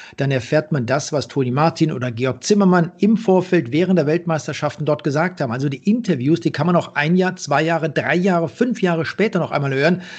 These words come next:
wenn man einfach mal wissen will, wie war das denn damals? Und das ist sicherlich gegenüber vielen anderen Medien ein großer Vorteil, dass man bei uns dann nicht nur diesen Originalton nochmal hören kann, sondern auch relativ schnell, sage ich mal, um Wochen, Monate oder Jahre sogar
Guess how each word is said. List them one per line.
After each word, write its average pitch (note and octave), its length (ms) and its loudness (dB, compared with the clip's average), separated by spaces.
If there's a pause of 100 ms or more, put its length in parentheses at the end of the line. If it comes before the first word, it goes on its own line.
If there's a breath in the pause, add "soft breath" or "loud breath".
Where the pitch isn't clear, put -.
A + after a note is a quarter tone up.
(140 loud breath)
wenn D3 100 -2
man F3 80 0
einfach C#3+ 300 -2
mal D#3+ 180 2
wissen D#3+ 300 -2
will, F#3 260 4
wie A#2 220 -8
war E3 200 0
das D3 220 -2
denn C3 180 0
damals? C3 440 0 (160 loud breath)
Und A2+ 160 -8
das D#3+ 180 -2
ist G#3 140 -8
sicherlich F#3 480 2
gegenüber D#3 640 0 (160 loud breath)
vielen D3+ 520 -2
anderen E3+ 420 2
Medien D3 300 0
ein B2+ 100 -4
großer C#3 340 -4
Vorteil, C#3+ 460 0 (260 loud breath)
dass - 160 -4
man C#3 140 0
bei C3 100 0
uns C#3 240 -2
dann C#3 120 0
nicht C#3 160 -4
nur C#3 100 0
diesen B2+ 340 -2 (140 loud breath)
Originalton C#3 840 2
nochmal D#3 360 2
hören D#3+ 300 2
kann, D3+ 240 2 (200 loud breath)
sondern C#3+ 280 -2
auch A#2+ 180 -2
relativ F3 680 0
schnell, D3 380 2
sage D3+ 280 0
ich - 140 -8
mal, C#3 260 2 (180 loud breath)
um A#2+ 180 -4
Wochen, C#3+ 280 -2
Monate D3 520 2
oder C3 180 -2
Jahre A#2 380 -2
sogar B2 380 -2